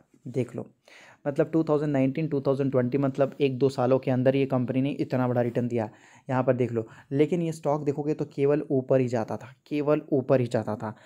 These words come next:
अब देखो जिसको रिटर्न मिलेगा वो तो बेचेगा नहीं। अब ये स्टॉक लगभग देखो फ्लोमिक ग्लोबल लॉजिस्टिक कंपनी का नाम देख लो, पहले कंपनी का नाम देख लेते हैं। देखो केवल बीएससी में है और बहुत सारे ऐसे स्टॉक होते हैं जो कि एक्स ग्रुप के होते हैं, तो एक्स ग्रुप से दूर रहने की कोशिश कीजिएगा,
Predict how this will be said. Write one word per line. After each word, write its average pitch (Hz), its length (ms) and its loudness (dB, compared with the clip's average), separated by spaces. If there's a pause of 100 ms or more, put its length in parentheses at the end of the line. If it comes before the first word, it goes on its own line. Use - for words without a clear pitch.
(200)
अब 139 120 2
देखो 143 320 2
जिसको 135 280 -4
रिटर्न 139 280 -2
मिलेगा 143 200 2
वो 139 140 4
तो 143 120 4
बेचेगा 135 360 2
नहीं। 143 140 -2 (240)
अब 156 160 4
ये 170 120 4
स्टॉक 156 260 0
लगभग 143 280 2
देखो 139 300 2 (640)
फ्लोमिक 151 420 2
ग्लोबल 139 360 6
लॉजिस्टिक 127 520 2
कंपनी 135 340 0
का 135 100 0
नाम 131 240 0
देख 131 140 0
लो, 156 140 -2 (360)
पहले 131 200 0
कंपनी 135 360 -2
का 131 80 0
नाम 127 260 0
देख 127 120 -2
लेते 127 240 0
हैं। 156 200 -6
देखो 135 220 2 (100)
केवल 139 300 4
बीएससी 131 440 0
में 131 120 2
है 135 200 -6 (420)
और 131 180 8
बहुत 135 300 2
सारे 139 180 4
ऐसे 127 260 -2
स्टॉक 143 260 -2
होते 143 180 0
हैं 143 120 0
जो 135 120 0
कि 156 320 -4
एक्स 156 260 -2
ग्रुप 135 200 2
के - 120 -2
होते 123 180 2
हैं, 160 120 2
तो 170 280 -2
एक्स 151 260 -2
ग्रुप 135 180 0
से 208 160 0
दूर 202 320 2
रहने 147 240 0
की 165 120 -4
कोशिश 139 360 -2
कीजिएगा, 123 400 -6